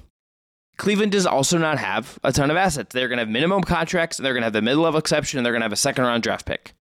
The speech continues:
There are trades as well. We'll talk about that in a little bit and kind of that, that path. But they don't have, like, limited assets that they can just go out and choose what they wanna do and choose their own adventure, so to speak. I think if I'm Kobe Altman, if I'm Mike Gansey, if I'm J B Bickerstaff having the voice of the coaching staff,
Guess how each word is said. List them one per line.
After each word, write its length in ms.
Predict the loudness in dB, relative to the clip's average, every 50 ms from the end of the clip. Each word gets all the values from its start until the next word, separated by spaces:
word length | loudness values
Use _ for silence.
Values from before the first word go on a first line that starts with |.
| _ _ _ _ _ _ _ _ _ -4
There 140 | -2 0 0
are 60 | 0
trades 320 | 0 0 0 0 2 0
as 140 | 2 2 2
well. 180 | 2 2 2 2
We'll 100 | 0 0
talk 260 | 0 -2 -2 0 0
about 180 | 0 0 2
that 180 | 2 0 2 2
in 120 | 0 0
a 60 | 0 0
little 160 | 0 0 2
bit 220 | 0 0 -2 0
and 140 | -2 -4 -4
kind 180 | -2 -2 0 0
of 100 | 0 0
that, 260 | 0 0 -2 -2 -2
that 240 | -2 -2 -2 -4 -4
path. 500 | -6 -4 -4 -6 -6 -6 -8 -10 -10 -16 _ _ _ _ _ _ _ _ _ _ _ _ _ _ _ _ _ _ _ _ -6
But 120 | -6 -2 -2
they 100 | 0 2
don't 160 | 2 4 4
have, 140 | 4 2 2
like, 160 | 0 0 2
limited 400 | 2 2 4 2 2 2 2 0
assets 500 | 0 -2 -4 -4 -4 -4 -4 -4 -4 -2
that 180 | 0 0 0 0
they 100 | -2 -4
can 160 | -2 -4 -2
just 200 | 0 0 -2 0
go 180 | 0 0 2 2
out 160 | 0 0 0
and 100 | -2 -2
choose 280 | 0 2 2 2 2
what 100 | 2 0
they 100 | 0 0
wanna 240 | 0 2 0 0 -2
do 180 | -2 -2 0 0
and 100 | 0 0
choose 240 | 0 0 0 2 2
their 100 | 2 2
own 80 | 2
adventure, 400 | 2 2 0 0 0 -2 -2 -2
so 160 | -2 -2 -4
to 80 | -4 -4
speak. 300 | -6 -6 -8 -8 -8 _ _ _ _ _ _ _ _ _ _ _ _ _ _ _ _ _ _ _ _ _ -20 -20 -20 -20 -20 _ _ _ _ _ -20 -20 _ _ _ -20 _ -6
I 100 | -4 -2
think 180 | 0 0 2 2
if 100 | 2 2
I'm 160 | 2 0 2
Kobe 280 | 2 2 2 4 4
Altman, 340 | 4 2 2 2 2 0 0
if 100 | 2 0
I'm 140 | 0 0 0
Mike 200 | 0 -2 -2 0
Gansey, 320 | 0 0 0 0 0 0
if 80 | 0 0
I'm 140 | 0 0 2
J 160 | 2 0 0
B 120 | 0 0
Bickerstaff 580 | 0 0 -2 0 0 -2 0 0 -2 -2 -2 -4
having 280 | -2 -2 0 0 2 0
the 60 | 2
voice 280 | 2 2 2 2 2
of 80 | 0 -4
the 80 | -2 0
coaching 340 | 0 0 0 0 -2 -4
staff, 480 | -4 -2 -2 -2 -4 -4 -8 -10 -16 -18